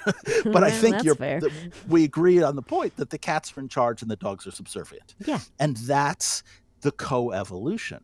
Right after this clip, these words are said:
Speaker 1: And so I think that part of what's happening here is that we are trying to develop a pet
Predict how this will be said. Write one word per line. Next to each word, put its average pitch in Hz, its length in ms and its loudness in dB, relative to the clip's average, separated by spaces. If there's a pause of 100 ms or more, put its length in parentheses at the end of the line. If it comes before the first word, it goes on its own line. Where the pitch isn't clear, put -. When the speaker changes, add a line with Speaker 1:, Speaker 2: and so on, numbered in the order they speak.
(480)
Speaker 1:
And 156 180 -2
so 175 240 -2
I 160 120 0
think - 480 -8
that 156 160 -2 (220)
part 190 480 0
of 120 160 -6
what's 120 360 -6
happening 135 720 -8
here 67 520 -14 (580)
is 139 320 0
that 131 400 0 (960)
we 143 260 2
are 156 140 4
trying 170 580 -6
to 139 160 -8
develop 120 760 -2 (800)
a 123 160 0 (180)
pet - 420 2